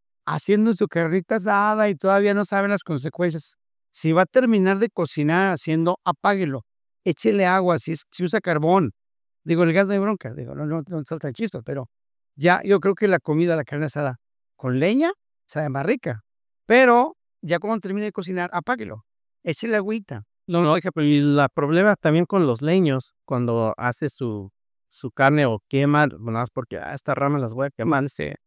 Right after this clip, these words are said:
Speaker 2: "Esto está grueso". No nomás son puras cenizas, le eché una cubeta, "ah, ya se hizo". Cerciórese, póngase, asegúrese, muévalo, el, el bulto, muévalo, échele más agua, échele más y asegúrese.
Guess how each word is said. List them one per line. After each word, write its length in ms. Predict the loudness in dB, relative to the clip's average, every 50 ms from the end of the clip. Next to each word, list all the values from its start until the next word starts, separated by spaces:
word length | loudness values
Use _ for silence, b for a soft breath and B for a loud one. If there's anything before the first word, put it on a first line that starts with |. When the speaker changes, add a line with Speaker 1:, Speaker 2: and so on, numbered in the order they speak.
| _ _ _ _
Speaker 2:
"Esto 220 | -8 -8 -6 -8 -8
está 200 | -8 -6 -6 -6
grueso". 560 | -2 0 2 4 4 2 0 -6 -10 -12 -12 _ _ _ _ _ _ _ _
No 220 | -10 -6 -2 0 0
nomás 300 | 0 2 0 0 0 -2
son 160 | -4 -8 -6
puras 280 | -6 -6 -4 -4 -4
cenizas, 380 | -2 -2 -2 -2 -2 -4 -6 -6
le 120 | -6 -6
eché 180 | -8 -8 -8 -8
una 160 | -6 -6 -6
cubeta, 380 | -6 -4 -4 -4 -4 -4 -4 -4 -4 -4 -4
"ah, 60 | -2
ya 140 | -2 -2 -4
se 120 | -4 -4
hizo". 260 | -6 -6 -6 -10 -12 _ _ _ _ _ _ _ _ _ _ _ _ _ _ _ _
Cerciórese, 720 | -2 0 0 0 2 2 2 2 2 2 0 -4 -6 -6 _ _ _ _ _ _ _ _ _
póngase, 540 | 2 4 6 6 6 6 4 4 2 2 2
asegúrese, 920 | 2 2 0 -4 -8 -8 -6 -4 0 0 2 2 0 -2 -2 -4 -4 -2
muévalo, 720 | -2 -2 0 2 4 6 6 6 4 4 2 -4 -6 -8 -14 -18 -20 -20 _ -18
el, 460 | -14 -10 -10 -10 -10 -10 -12 -12 -10
el 160 | -8 -8 -6 -4
bulto, 360 | -2 -2 -2 -2 -2 -2 -2
muévalo, 540 | 0 0 0 2 2 2 2 2 0 -2 -6 -6
échele 460 | -6 -6 -6 -4 -4 -4 -2 -2 -2
más 280 | -2 -2 -2 -2 2 4
agua, 340 | 4 4 4 4 2 0
échele 380 | 0 -2 -4 -6 -6 -4 -4 -2
más 360 | 0 0 0 0 0 -4 -10 _ _
y 160 | -10 -8 -6
asegúrese. 920 | -6 -6 -6 -8 -8 -8 -8 -8 -6 -2 0 0 0 0 -4 -12 -14 -14